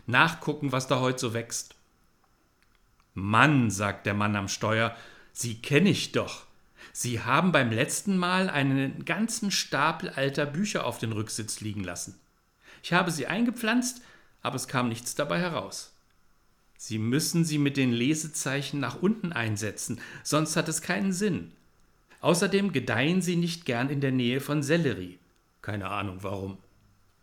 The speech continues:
Er hält bei Kapelle acht, ich steige aus und suche die kleine Gruft auf, wo in Ohlsdorf die Vampire liegen. Keiner weiß davon,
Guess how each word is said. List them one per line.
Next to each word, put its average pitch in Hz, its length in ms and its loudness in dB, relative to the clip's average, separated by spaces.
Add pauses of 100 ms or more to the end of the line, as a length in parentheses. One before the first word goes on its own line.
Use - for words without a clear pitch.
(1120)
Er 139 100 4
hält 196 280 2
bei 120 140 0
Kapelle 110 460 -4
acht, - 380 -2 (420)
ich - 160 -6
steige 110 380 0
aus 123 420 -4 (340)
und 123 160 -2
suche 175 300 0
die 110 120 -4
kleine 127 340 0
Gruft - 440 -4
auf, 107 360 -4
wo 117 100 4
in 113 100 -2
Ohlsdorf 139 560 0
die 127 140 -8
Vampire 135 460 0
liegen. 92 380 -6 (560)
Keiner 107 340 0
weiß 117 280 -2
davon, 95 340 -8